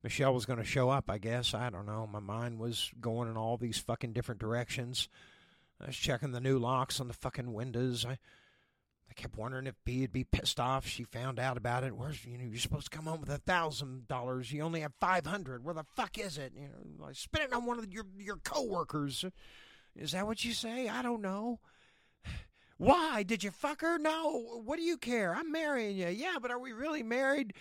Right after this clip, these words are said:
You see, that was the fucking train wreck. The fucking, yeah. God, that's a lot to unload on a nineteen-year-old. I couldn't have navigated my way through it hadn't it been for the goddamn bar.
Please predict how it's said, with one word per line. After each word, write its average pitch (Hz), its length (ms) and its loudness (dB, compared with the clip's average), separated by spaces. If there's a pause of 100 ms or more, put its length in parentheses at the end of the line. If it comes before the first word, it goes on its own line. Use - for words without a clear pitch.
(160)
You 180 100 2
see, 226 340 2 (200)
that 214 240 4
was 233 160 0
the 202 140 -2
fucking 185 480 0
train 254 440 2
wreck. 151 520 -2 (520)
The - 80 4
fucking, 208 1000 -2 (200)
yeah. 214 460 4 (720)
God, 233 460 6 (300)
that's - 200 -6
a 190 60 -8
lot 214 440 -2
to - 120 -10
unload 202 500 4
on 180 140 4
a 175 60 0
nineteen-year-old. 180 1000 2 (380)
I 202 60 -2
couldn't 240 300 8
have 208 100 2
navigated 196 580 0
my 156 140 2
way 147 220 4
through 160 220 2
it 147 80 0
hadn't 220 280 0
it 147 160 -4
been 214 200 0
for 175 120 -6
the 170 60 -8
goddamn 185 600 2
bar. 214 460 12